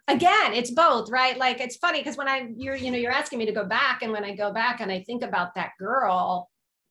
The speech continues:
yes, she did keep getting up, and yes, she did keep moving forward, and yes, she did also start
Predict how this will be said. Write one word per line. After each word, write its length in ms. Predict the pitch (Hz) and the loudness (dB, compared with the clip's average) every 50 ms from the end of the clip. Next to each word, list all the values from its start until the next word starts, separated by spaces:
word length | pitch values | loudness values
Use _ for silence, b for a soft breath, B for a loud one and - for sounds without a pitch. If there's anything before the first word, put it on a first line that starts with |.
| _ | _
yes, 600 | - 220 208 269 311 339 302 254 254 247 - - - - - | -4 0 2 2 4 4 4 4 2 2 0 -4 -10 -8 -6
she 160 | - - 269 | -6 -6 -4
did 200 | 233 339 392 - | -2 -2 -2 -2
keep 200 | - 285 240 - | -4 -6 -6 -4
getting 280 | - 202 196 202 190 190 | -4 -2 -2 -2 -2 -2
up, 200 | 190 196 202 - | -2 -4 -4 -4
and 160 | 233 220 220 | -4 -2 -2
yes, 160 | 240 240 233 | 0 0 -2
she 160 | - - 240 220 | -2 -4 -6 -6
did 160 | 262 285 277 | -6 -8 -8
keep 180 | - 262 - | -8 -8 -6
moving 320 | 208 214 196 185 196 190 190 | -6 -6 -4 -4 -4 -6 -6
forward, 460 | - - 196 196 196 196 202 202 196 | -6 -6 -6 -4 -4 -4 -4 -4 -4
and 220 | - 240 233 233 | -4 -4 -2 -2
yes, 280 | 247 262 277 269 254 - | 0 0 0 0 0 -2
she 200 | - - 254 220 | -4 -6 -6 -4
did 200 | 233 277 277 254 | 0 2 2 2
also 400 | - - 247 254 247 - - 247 | 2 0 -2 -2 -2 -4 -6 -6
start 560 | 220 - - - - 226 220 220 226 220 220 | -6 -8 -8 -4 -2 0 0 0 0 -2 -6